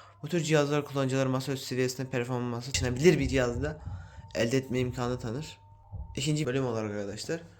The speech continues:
E G P U dediğimiz şey nasıl çalışır?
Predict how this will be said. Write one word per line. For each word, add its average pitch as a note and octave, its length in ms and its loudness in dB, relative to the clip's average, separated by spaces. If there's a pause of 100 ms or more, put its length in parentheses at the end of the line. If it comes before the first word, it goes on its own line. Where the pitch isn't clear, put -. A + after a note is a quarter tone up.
(320)
E C#3+ 160 6
G C#3+ 200 2
P C#3+ 120 -2
U D#3+ 280 2
dediğimiz C3 300 0
şey F3+ 200 2
nasıl C#3+ 200 2
çalışır? - 480 -4